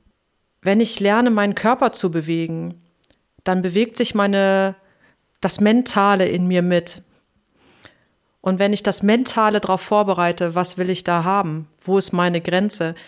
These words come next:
dann bewegt sich mein Körper mit. Das heißt, das ist ja ein Prozess, den du auch, also du hast ja gesagt, im Studium gibt's bestimmte Übungen, die man dann macht und wo man sich trainiert, wo man seine Körpersprache trainiert.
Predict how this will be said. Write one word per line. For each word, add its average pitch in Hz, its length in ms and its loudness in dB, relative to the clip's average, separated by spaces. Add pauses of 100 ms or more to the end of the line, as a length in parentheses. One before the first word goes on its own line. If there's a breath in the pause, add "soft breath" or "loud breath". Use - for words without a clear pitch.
(200 loud breath)
dann 165 140 -2
bewegt 175 320 -2
sich 180 160 -4
mein 180 160 -2
Körper 180 340 -2
mit. 165 260 -8 (320 loud breath)
Das - 200 -6
heißt, 185 200 -2
das 180 120 -4
ist - 180 -4
ja 190 100 0
ein 180 100 -2
Prozess, 208 460 0
den 190 200 0
du 185 100 0
auch, 185 340 0 (120)
also 175 180 -4
du 180 80 -2
hast 180 180 -2
ja 185 80 -2
gesagt, 185 360 -2
im 170 140 -6
Studium 180 520 -4
gibt's 175 200 -8
bestimmte 175 340 -6
Übungen, 190 560 -2
die 180 100 -10
man 175 180 -4
dann 170 180 -2
macht 185 300 -2
und 175 140 -6
wo 175 80 -4
man 175 160 -4
sich 180 160 -8
trainiert, 185 480 -2
wo 180 80 -4
man 175 140 -4
seine 175 200 -4
Körpersprache 185 720 -6
trainiert. 175 520 -4